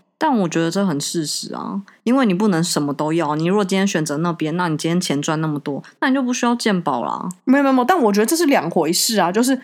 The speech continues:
Speaker 2: 你看他钱赚那么多，所以他被骂超惨的。而且这也不是只有欧阳娜娜有这样的问题，很多人都有这样的问题啊。
Speaker 1: 但我懂大家的心态，就是鱼与熊掌不能兼得嘛，你不能又要有钱，然后又要享有台湾的自由民主跟社会福利制度啊。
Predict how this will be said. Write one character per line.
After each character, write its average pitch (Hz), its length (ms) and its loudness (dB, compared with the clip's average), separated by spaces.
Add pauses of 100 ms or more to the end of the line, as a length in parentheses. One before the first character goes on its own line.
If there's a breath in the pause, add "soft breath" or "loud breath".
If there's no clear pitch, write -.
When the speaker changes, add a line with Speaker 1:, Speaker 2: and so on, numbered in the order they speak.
(140 loud breath)
Speaker 2:
你 190 80 0
看 233 100 4
他 233 140 6
钱 170 180 2
赚 180 140 2
那 180 80 2
么 165 80 2
多， 156 220 -2
所 214 340 2
以 226 60 -2
他 214 100 2
被 208 100 2
骂 208 220 4
超 165 220 0
惨 - 240 -2
的。 - 80 -8
而 - 80 0
且 247 100 2
这 220 80 2
也 214 80 2
不 170 140 -2
是 190 100 2
只 190 80 2
有 170 60 2
欧 156 140 0
阳 156 60 -2
娜 160 120 0
娜 170 100 0
有 - 80 -2
这 165 100 -4
样 - 120 -4
的 156 40 -8
问 160 200 -4
题， - 120 -10
很 185 160 2
多 214 160 2
人 190 80 0
都 185 100 2
有 160 100 0
这 175 60 0
样 160 120 -2 (140)
的 147 100 0
问 165 240 0
题 - 240 -8
啊。 - 220 -10 (160)
Speaker 1:
但 226 200 0
我 175 140 2
懂 165 240 -2
大 185 160 0
家 170 160 0
的 165 100 -2
心 165 320 -2
态， 190 160 -2
就 175 120 -2
是 196 180 -2
鱼 190 240 0
与 175 60 0
熊 151 200 -2
掌 147 160 -2
不 180 120 -4
能 156 120 0
兼 156 240 -2
得 139 160 -4
嘛， 104 180 -4
你 147 60 -8
不 220 140 0
能 185 240 2
又 214 100 2
要 190 200 0
有 139 120 -4
钱， - 260 -4 (260 loud breath)
然 170 100 2
后 196 80 2
又 220 140 2
要 208 120 2
享 180 200 0
有 147 40 -2
台 156 160 0
湾 165 140 0
的 170 80 0
自 170 180 -2
由 156 140 0
民 139 180 -2
主 139 200 -4
跟 156 240 -2
社 175 200 -2
会 160 140 -2
福 160 180 -8
利 151 120 -4
制 151 180 -8
度 139 240 -6
啊。 - 100 -10